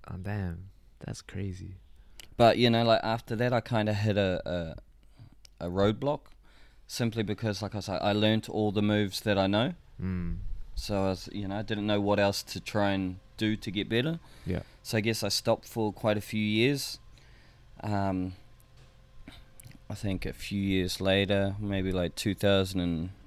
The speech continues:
Speaker 2: four, two thousand five, something like that, I ended up, um, in Rotorua,
Speaker 1: Mm.
Speaker 2: where I moved to. Ca-, uh, you know, I moved to Oz.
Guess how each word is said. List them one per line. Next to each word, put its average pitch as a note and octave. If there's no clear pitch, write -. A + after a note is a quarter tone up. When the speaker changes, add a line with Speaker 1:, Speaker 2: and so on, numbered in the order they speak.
Speaker 2:
four, A#2+
two -
thousand G2+
five, A#2
something G#2+
like G2
that, A#2
I A2
ended G#2
up, G#2
um, G2
in G#2+
Rotorua, A#2
Speaker 1:
Mm. G2
Speaker 2:
where G#2
I G2+
moved A2+
to. D#3+
Ca-, G#2+
uh, -
you G2+
know, G#2
I G#2+
moved A#2+
to -
Oz. A#2